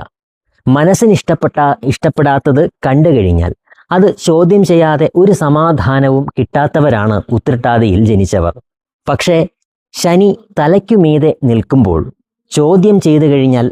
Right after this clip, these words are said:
ശത്രുത വർദ്ധിച്ചിരിക്കും. വാദി പ്രതിയായെന്നും വരും. അതുകൊണ്ട് തന്നെ എല്ലാം ഉള്ളിലൊതുക്കുന്നതാണ് ഈ സമയത്ത് നല്ലത്. സ്നേഹബന്ധങ്ങൾ എല്ലാം, സ്നേഹബന്ധങ്ങളിലെല്ലാം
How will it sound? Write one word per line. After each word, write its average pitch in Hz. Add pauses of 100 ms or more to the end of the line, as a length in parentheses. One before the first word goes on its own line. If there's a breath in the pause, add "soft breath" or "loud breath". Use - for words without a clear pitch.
ശത്രുത 135 (240)
വർദ്ധിച്ചിരിക്കും. 98 (640)
വാദി 123 (200)
പ്രതിയായെന്നും 117 (100)
വരും. 90 (680)
അതുകൊണ്ട് 127
തന്നെ 131 (360)
എല്ലാം 147 (380)
ഉള്ളിലൊതുക്കുന്നതാണ് 139 (200)
ഈ 170
സമയത്ത് 120 (200)
നല്ലത്. 92 (880)
സ്നേഹബന്ധങ്ങൾ 123
എല്ലാം, 113
സ്നേഹബന്ധങ്ങളിലെല്ലാം 131